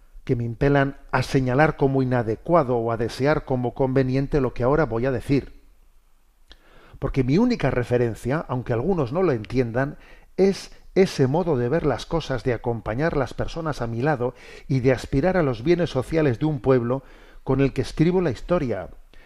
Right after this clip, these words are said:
que tiene como referencia la vieja sabiduría bíblica, el ejemplo bondadoso de Jesús de Nazaret y la larga tradición cristiana que ha forjado una particular cosmovisión aprendida de los santos,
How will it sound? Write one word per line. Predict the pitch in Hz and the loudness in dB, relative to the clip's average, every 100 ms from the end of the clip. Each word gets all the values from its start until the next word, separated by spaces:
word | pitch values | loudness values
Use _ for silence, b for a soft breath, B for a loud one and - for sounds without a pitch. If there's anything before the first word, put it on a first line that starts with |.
| b | b
que | 123 | -4
tiene | 143 180 | 2 4
como | 185 160 139 | 4 2 2
referencia | 131 143 151 160 165 | 2 2 2 2 0
la | 123 | 0
vieja | 117 165 175 180 | 2 0 0 -4
sabiduría | - 135 120 113 143 175 | 0 0 0 -2 0 0
bíblica, | 123 180 139 113 101 107 98 b b b b b _ - | 2 0 0 -6 -6 -8 -10 b b b b b _ 2
el | 131 127 | 4 4
ejemplo | 123 185 185 190 190 | 2 0 0 0 2
bondadoso | 151 135 117 160 - 160 | 2 2 0 0 -2 -4
de | 147 | -2
Jesús | 117 - 151 | -4 -6 -4
de | 175 | -2
Nazaret | 131 107 110 147 - - b b b b - | -2 0 2 2 2 -14 b b b b -2
y | 131 | 2
la | 123 | 4
larga | 131 170 160 170 | 4 2 0 -2
tradición | 135 123 120 - 151 | 0 -2 -2 0 -2
cristiana | 147 123 104 147 147 107 95 B B - | 0 -4 -4 -2 -2 -2 -10 B B -2
que | 143 | -2
ha | |
forjado | 143 139 131 - 127 139 - | 0 -2 -2 -2 0 0 0
una | 139 143 | -2 0
particular | 127 - 120 120 131 139 | -2 -4 -4 0 0 0
cosmovisión | 123 110 123 113 107 143 143 139 b b b b | -4 -4 -6 -6 -6 0 0 0 b b b b
aprendida | 135 127 120 120 139 156 | -4 0 0 0 0 0
de | 127 | 0
los | 101 | -2
santos, | - 143 117 95 - | -2 -2 -4 -10 -14